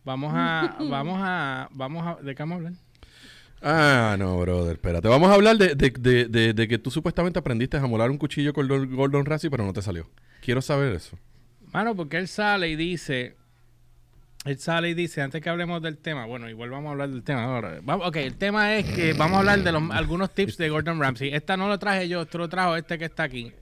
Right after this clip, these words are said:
Speaker 1: Eh, al-, eh, o sea, Jay-Z trajo este tema. Acuérdense bajar los volúmenes. Este, ay, me caso en los pétalos. Yo creí que era yo y era ustedes.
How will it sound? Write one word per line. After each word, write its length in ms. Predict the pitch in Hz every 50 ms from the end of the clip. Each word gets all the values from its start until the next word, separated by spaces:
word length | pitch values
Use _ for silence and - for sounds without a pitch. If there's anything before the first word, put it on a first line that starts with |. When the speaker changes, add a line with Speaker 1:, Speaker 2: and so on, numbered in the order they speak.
| - - 143
Speaker 1:
Eh, 180 | 143 131 131 120
al-, 160 | 127 135 139 131
eh, 440 | 117 131 131 127 127 127 127 127 120
o 40 | 117
sea, 200 | - 143 123 120 113
Jay-Z 360 | 135 143 135 - - 127 113
trajo 280 | 117 117 117 120 120 117
este 200 | 113 - 123 107
tema. 260 | 110 107 98 95 - _ - 151 - - - - - - -
Acuérdense 280 | 113 120 127 123 131
bajar 160 | 147 143 147
los 120 | 147 147 139
volúmenes. 440 | 135 131 123 120 117 117 110 113 - _ - _ _ _ _ _ _ _ - _ _ _ _ _
Este, 960 | - 127 127 123 123 _ - 135 127 123 120 120 117 117 113 113 110 107 107 110 _ _ _ _ _ _ - 123
ay, 140 | 110 104 -
me 160 | 110 - -
caso 300 | - 104 104 107 - 113
en 60 | 110
los 80 | 107 -
pétalos. 420 | - - 107 - 107 107 107 107 - _ - - - - - - - - - - - - - - _ _ _ - _ _ -
Yo 120 | - 107 107
creí 140 | 113 117
que 40 | 117 120
era 140 | 117 110
yo 100 | 107 113
y 40 | 110
era 100 | 110 104 104
ustedes. 320 | - - - 113 104 101